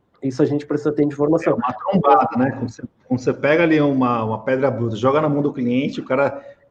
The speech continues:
Speaker 2: o cara, normalmente, ele devolve a bola, né?
Speaker 1: Uhum. Não,
Speaker 2: <laughs>
Speaker 1: exato.
Speaker 2: Acho que
Speaker 1: E aí,
Speaker 2: é.
Speaker 1: exato. E aí a gente precisa entender, né, cara? Porque às vezes o teu produto, ele não tá, ah, a, a, o segredo todo é tu tentar adequar o teu produto à expectativa do cliente, né?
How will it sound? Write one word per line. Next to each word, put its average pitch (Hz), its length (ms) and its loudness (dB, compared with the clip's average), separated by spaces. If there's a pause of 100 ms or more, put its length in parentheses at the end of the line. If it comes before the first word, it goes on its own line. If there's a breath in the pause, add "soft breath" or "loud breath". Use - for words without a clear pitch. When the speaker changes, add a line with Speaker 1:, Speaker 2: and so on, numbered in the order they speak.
Speaker 2:
o - 80 -20
cara, 131 720 0
normalmente, 151 600 4
ele 180 80 2
devolve 190 360 6
a 233 60 6
bola, 139 360 6
né? 120 160 -2 (200)
Speaker 1:
Uhum. 185 800 6
Não, 202 280 8
Speaker 2:
<laughs> 147 40 4
Speaker 1:
exato. 180 480 4
Speaker 2:
Acho 131 60 -4
que 135 60 -4
Speaker 1:
E 139 60 -2
aí, 139 120 -6 (920)
Speaker 2:
é. 147 60 -2
Speaker 1:
exato. 143 380 0
E 131 120 2
aí 131 180 2
a 143 60 -2
gente 151 200 -4
precisa 170 280 2
entender, 190 420 4
né, 233 120 2
cara? 131 220 0
Porque 127 180 -4
às 139 60 -4
vezes 151 200 0
o 170 40 -20
teu 185 120 2
produto, 190 340 0
ele 208 80 6
não 208 120 6
tá, 240 220 2 (380 loud breath)
ah, 127 440 0 (300)
a, 160 500 -4
a, 165 40 2
o 165 100 0
segredo 180 460 2
todo 208 200 0
é - 20 0
tu - 120 -10
tentar 208 240 2
adequar 208 380 2
o 190 40 0
teu 185 140 4
produto 185 440 6
à 196 60 6
expectativa 202 580 0
do 208 120 -4
cliente, 170 440 2
né? 139 80 -2